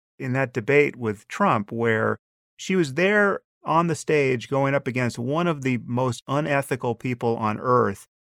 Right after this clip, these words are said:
and she couldn't make a peep about it because of how badly her husband had behaved and how badly she had behaved in defending him. You know,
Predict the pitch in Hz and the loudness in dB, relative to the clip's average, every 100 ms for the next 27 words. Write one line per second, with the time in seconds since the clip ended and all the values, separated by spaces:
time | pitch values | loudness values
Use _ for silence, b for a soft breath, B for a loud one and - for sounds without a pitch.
0 | _ - 123 117 117 113 - _ _ _ | _ -4 -2 0 0 -2 -6 _ _ _
1 | _ - - 127 - _ - 175 165 165 | _ -12 -4 -4 -6 _ 0 0 2 -2
2 | 147 131 120 104 - - 196 - 104 98 | -2 -2 -2 -6 -12 -8 -4 -2 0 0
3 | 101 104 123 - 123 123 123 113 - 117 | 0 0 -4 -4 -4 -2 -2 -2 0 0
4 | 127 135 139 127 123 101 127 113 127 113 | 2 2 0 2 2 2 0 0 -4 -4
5 | 107 113 101 110 113 113 113 107 135 117 | -4 -6 -6 -4 2 2 2 -4 -8 -4
6 | 131 127 104 131 143 151 156 147 135 - | 0 0 0 2 2 2 -2 -2 -4 -8
7 | _ _ - - 190 220 202 143 127 131 | _ _ -18 -4 2 2 4 2 4 4
8 | 131 123 - 139 139 135 135 - 202 226 | 4 0 -8 -6 -4 -4 -6 -2 0 2
9 | 104 92 - _ _ _ _ _ - 123 | -2 -4 -8 _ _ _ _ _ -6 -2
10 | 127 | -4